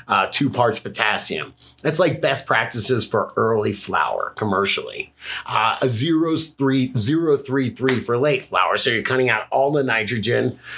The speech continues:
You got three units of phosphorus, three units of potassium. That's, that's kind of, that's the bloom booster. No, I mean, what are you gonna do? You're gonna,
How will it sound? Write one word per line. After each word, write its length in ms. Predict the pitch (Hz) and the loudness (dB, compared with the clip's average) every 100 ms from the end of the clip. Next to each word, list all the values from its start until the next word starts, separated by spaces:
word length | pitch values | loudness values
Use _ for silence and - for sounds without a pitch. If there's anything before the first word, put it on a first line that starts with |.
| - | -6
You 140 | 113 113 | 0 0
got 240 | 98 - | 0 -2
three 180 | 120 135 | 0 2
units 380 | 127 127 123 135 | 2 2 0 -2
of 120 | - | 0
phosphorus, 560 | 117 107 - 113 104 | 0 0 0 2 0
three 220 | - 120 117 | 0 0 2
units 300 | 110 101 120 | 2 2 0
of 100 | 104 | 0
potassium. 720 | 104 151 147 151 92 80 - _ - - - - | -2 0 0 -2 -4 -6 -12 _ -20 -20 -20 -2
That's, 600 | 120 143 - - - - _ _ _ _ _ - | 0 2 2 2 0 -4 _ _ _ _ _ -2
that's 380 | 131 131 - | 0 2 0
kind 320 | - 147 160 151 | 0 0 2 2
of, 140 | 107 | 2
that's 560 | 135 - - - - - - | 0 2 2 2 0 -4 0
the 300 | 127 123 117 | 2 2 2
bloom 320 | 127 196 180 | 2 2 2
booster. 480 | 120 - - - - - - _ _ _ _ _ _ - | 0 -2 -4 -4 -6 -8 -14 _ _ _ _ _ _ -6
No, 160 | 113 143 | 0 2
I 120 | 170 | 2
mean, 180 | 143 135 | 2 2
what 100 | 143 | 2
are 40 | 156 | 2
you 80 | |
gonna 180 | 156 151 | 2 2
do? 100 | 147 | 2
You're 180 | 113 107 | 2 2
gonna, 480 | 113 113 113 104 | 2 2 2 0